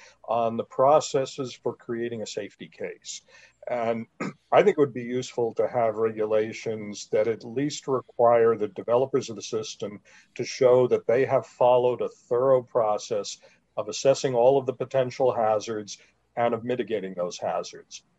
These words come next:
And that's pretty much what the U L forty-six hundred standard provides. It's like a roadmap for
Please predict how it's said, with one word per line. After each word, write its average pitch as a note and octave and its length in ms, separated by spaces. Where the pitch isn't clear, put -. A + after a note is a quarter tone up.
And A#2 120
that's D3 180
pretty D#3 260
much C#3+ 240
what B2 160
the A2 140
U B2 160
L A2 140
forty-six A#2 600
hundred B2 480
standard G#2 800
provides. F2+ 640
It's - 140
like A#2 160
a B2+ 40
roadmap G#2+ 720
for G#2 440